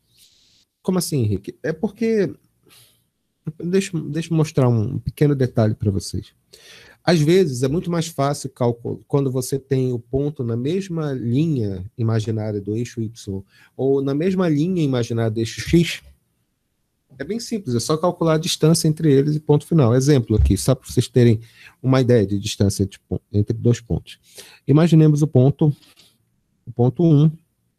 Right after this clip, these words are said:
que é o ponto um e um, e o ponto dois, que é o ponto três e um. Qual a distância entre esses pontos?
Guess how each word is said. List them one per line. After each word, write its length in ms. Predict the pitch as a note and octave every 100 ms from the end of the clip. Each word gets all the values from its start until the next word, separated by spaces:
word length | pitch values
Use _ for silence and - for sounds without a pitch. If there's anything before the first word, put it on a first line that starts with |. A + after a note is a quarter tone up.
| _ _ _ _ _
que 80 |
é 40 | A#2+
o 40 |
ponto 400 | A2+ C3 C3+ B2+ -
um 160 | D3
e 100 | D#3
um, 200 | B2 B2+ C#3+ _ _ _ _ _ _
e 100 | C3
o 40 | C3
ponto 320 | C#3+ D3 D3+
dois, 360 | A#2 A2 G#2+
que 100 | -
é 40 | A2+
o 40 |
ponto 320 | G#2+ A2+ A2
três 400 | A#2+ - A#2 A#2+
e 60 | B2+
um. 140 | F#2+ D#2 _ _ _ _ _ _
Qual 180 | - B3
a 20 |
distância 440 | G#3 - D#3 D3
entre 200 | B2+ - A#2
esses 280 | - - A#2
pontos? 460 | - G2+ F2 -